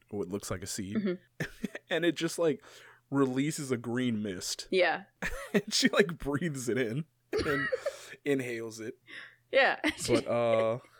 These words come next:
Speaker 2: It's very,
Speaker 1: <laughs>
Speaker 2: as only a child does, she's just like, "Oh, cool." She's, like, s-, I mean, she's, like, six at this point, so she's just like, "Oh, yeah, totally normal
Speaker 1: Yeah.
Speaker 2: that this seed came up in a perfectly formed, openable box." Wooden
Speaker 1: Yeah.
Speaker 2: box.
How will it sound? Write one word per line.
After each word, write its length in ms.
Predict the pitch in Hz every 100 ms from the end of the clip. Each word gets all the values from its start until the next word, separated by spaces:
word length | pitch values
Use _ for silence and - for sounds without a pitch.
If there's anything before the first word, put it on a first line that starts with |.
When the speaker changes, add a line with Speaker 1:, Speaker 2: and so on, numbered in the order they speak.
| _ _ _ _
Speaker 2:
It's 260 | _ 415 -
very, 300 | 571 370 190 - - - - _
Speaker 1:
<laughs> 840 | - - - - _ - - - -
Speaker 2:
as 160 | - 277
only 240 | 247 240
a 60 | 233
child 280 | 208 208 202
does, 180 | 185
she's 100 | -
just 160 | - 190
like, 140 | 190 -
"Oh, 200 | - -
cool." 340 | - 269 202 - -
She's, 160 | - 403
like, 140 | 453
s-, 120 | - -
I 40 | 262
mean, 120 | 277
she's, 100 | 339
like, 160 | 277
six 240 | - 262 -
at 80 | 220
this 140 | 196
point, 260 | - 185 -
so 60 |
she's 220 | 185 214
just 200 | - 185
like, 240 | 180 175 -
"Oh, 300 | - 269 180 214
yeah, 200 | 220 -
totally 320 | 240 220 214
normal 280 | 208 208 185
Speaker 1:
Yeah. 60 |
Speaker 2:
that 140 | 180 180
this 200 | 180 -
seed 380 | 214 196 190 180 - -
came 260 | - 208 196
up 160 | 180
in 80 | 180
a 80 | 175
perfectly 580 | 180 226 208 220 202 208
formed, 680 | - 185 185 180 175 170 - _ _ _ _
openable 420 | 208 208 233 202 196
box." 640 | 170 160 208 - - - - -
Wooden 320 | 233 311 277
Speaker 1:
Yeah. 80 | -
Speaker 2:
box. 500 | 320 262 254 - -